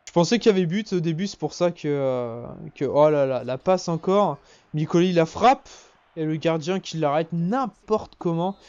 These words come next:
J'ai jamais vu un arrêt comme ça. Encore, euh, Guarin pour les corners. Là, je viens de buter encore sur un défenseur.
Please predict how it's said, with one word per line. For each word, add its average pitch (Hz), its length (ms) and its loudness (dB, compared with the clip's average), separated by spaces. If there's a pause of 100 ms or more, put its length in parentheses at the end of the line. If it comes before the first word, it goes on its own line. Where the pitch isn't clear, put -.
(240)
J'ai - 160 -6
jamais 180 180 4
vu 190 140 0
un 190 80 2
arrêt 170 200 4
comme 160 180 -2
ça. 170 260 -2 (680)
Encore, 160 460 4
euh, 147 120 -2
Guarin 160 480 0
pour 185 220 -4
les 185 100 2
corners. 170 400 0 (400)
Là, 151 140 2
je 151 140 0
viens 156 60 2
de 156 60 0
buter 147 300 -2
encore 156 500 2 (320)
sur - 260 2
un 160 60 2
défenseur. 160 760 0